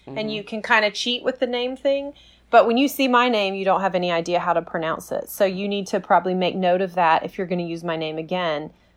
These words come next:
Speaker 2: then I would like it if you did it right.
Speaker 1: Write some sort of phonetical spelling out so that
Speaker 2: That's
Speaker 1: you can
Speaker 2: right.
Speaker 1: remember it. Do you have, uh, have you had people show up without notebooks, and does that sort of make you think, "Mm, this person isn't prepared"?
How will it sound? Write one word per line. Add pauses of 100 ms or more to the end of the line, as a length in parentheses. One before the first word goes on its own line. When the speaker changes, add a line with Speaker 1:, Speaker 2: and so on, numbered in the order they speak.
(320)
Speaker 2:
then (140)
I
would
like
it
if
you
did
it
right. (200)
Speaker 1:
Write
some
sort
of
phonetical
spelling
out
so
that
Speaker 2:
That's
Speaker 1:
you
can
Speaker 2:
right.
Speaker 1:
remember
it. (640)
Do
you
have, (240)
uh,
have
you
had
people
show
up
without
notebooks,
and
does
that
sort
of (520)
make
you
think,
"Mm,
this
person
isn't
prepared"?